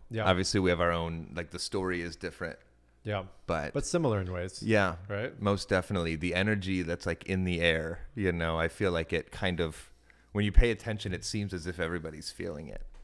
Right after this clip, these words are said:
Speaker 2: in
Speaker 1: I
Speaker 2: their own way.
Speaker 1: Yeah, I, I've been able to go inwards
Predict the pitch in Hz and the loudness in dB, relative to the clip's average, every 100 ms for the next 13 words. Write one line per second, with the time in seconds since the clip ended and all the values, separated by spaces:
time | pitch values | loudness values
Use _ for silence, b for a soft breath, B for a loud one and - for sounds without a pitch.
0 | B B B B B - 135 92 87 85 | B B B B B 0 2 4 4 2
1 | 85 85 78 82 80 - 131 143 131 127 | 0 -2 -4 -6 -10 -8 2 4 6 4
2 | 139 147 147 - _ _ 120 131 151 143 | 4 4 2 -6 _ _ 0 2 2 2
3 | 143 131 135 127 131 123 120 113 110 113 | 0 0 -4 -6 -4 -2 -2 -2 -4 -8
4 | - _ _ 127 117 113 101 110 117 131 | -12 _ _ -6 0 2 2 0 0 -2
5 | - - - | -6 -12 -12